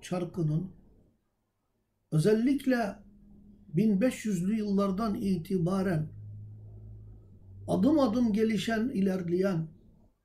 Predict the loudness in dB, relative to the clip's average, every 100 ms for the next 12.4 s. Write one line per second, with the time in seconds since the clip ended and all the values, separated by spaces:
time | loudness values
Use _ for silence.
0 | _ _ _ _ _ _ _ _ _ _
1 | _ _ _ _ _ _ -2 0 0 -2
2 | 0 0 0 0 -2 -2 -4 -16 -20 _
3 | _ _ _ _ -6 0 2 4 2 0
4 | -2 -2 -2 0 2 2 0 -4 -10 -20
5 | -20 -20 _ _ 0 2 4 2 4 0
6 | -2 -8 _ -20 _ _ _ _ _ _
7 | _ _ -4 0 4 2 2 -2 -2 -4
8 | -6 -20 -20 -20 -20 _ _ _ _ _
9 | _ _ _ -20 -20 -20 -20 -20 -20 -20
10 | -20 -20 -20 -20 -20 -18 -14 -4 2 4
11 | 4 4 4 4 2 2 0 0 -2 -2
12 | 0 0 -2